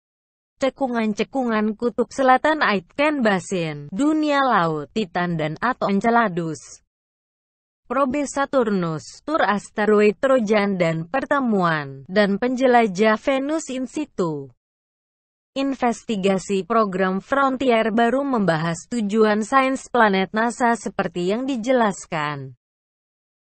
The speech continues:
dalam rencana strategis nasa dua ribu empat belas dan rencana sains nasa dua ribu empat belas.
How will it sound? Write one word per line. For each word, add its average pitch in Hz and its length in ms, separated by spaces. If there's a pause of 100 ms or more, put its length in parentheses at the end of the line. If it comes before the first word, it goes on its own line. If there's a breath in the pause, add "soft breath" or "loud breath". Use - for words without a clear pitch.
(140)
dalam 247 480
rencana 208 640
strategis 233 880
nasa 277 400
dua 277 320
ribu 220 320
empat 233 320
belas 214 480
dan 175 240
rencana 220 560
sains 202 400
nasa 220 480
dua 220 320
ribu 226 320
empat 247 320
belas. 160 400